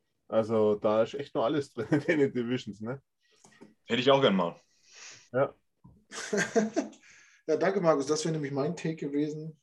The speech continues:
Speaker 1: Oh.
Speaker 3: <laughs> Äh, das kommt, einmal spricht man sich nicht ab, wer sich was rausgesucht hat, weil ich denke, das wird ja eh keiner sagen, aber bitte. Julian, <laughs>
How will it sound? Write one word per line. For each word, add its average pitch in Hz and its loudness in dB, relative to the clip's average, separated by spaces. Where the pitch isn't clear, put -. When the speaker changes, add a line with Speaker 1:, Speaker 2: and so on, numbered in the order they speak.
Speaker 1:
Oh. - 4
Speaker 3:
<laughs> - 0
Äh, 143 6
das - 0
kommt, 202 4
einmal 202 6
spricht 196 -2
man 185 -2
sich 170 -2
nicht 147 -6
ab, 196 -2
wer 160 0
sich 160 -6
was 131 -2
rausgesucht 151 -4
hat, 147 -6
weil 131 -2
ich 123 -8
denke, 131 -8
das - -12
wird 131 -8
ja 123 -6
eh 123 -8
keiner 113 -16
sagen, 110 -14
aber 113 -20
bitte. - -20
Julian, 156 6
<laughs> - -20